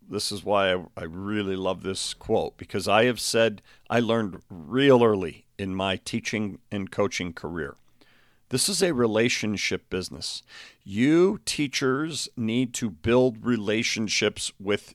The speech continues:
your students. You coaches need to build relationships with your athletes and your fellow coaches. You must be always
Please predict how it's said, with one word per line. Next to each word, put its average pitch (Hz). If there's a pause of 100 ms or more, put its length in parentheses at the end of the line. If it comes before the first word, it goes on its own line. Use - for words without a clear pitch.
your 92
students. - (640)
You 160
coaches - (100)
need 120
to 117
build 117
relationships 113
with 113
your 110
athletes - (500)
and 120
your 107 (260)
fellow 110
coaches. - (800)
You 127
must 127 (320)
be 113 (420)
always 131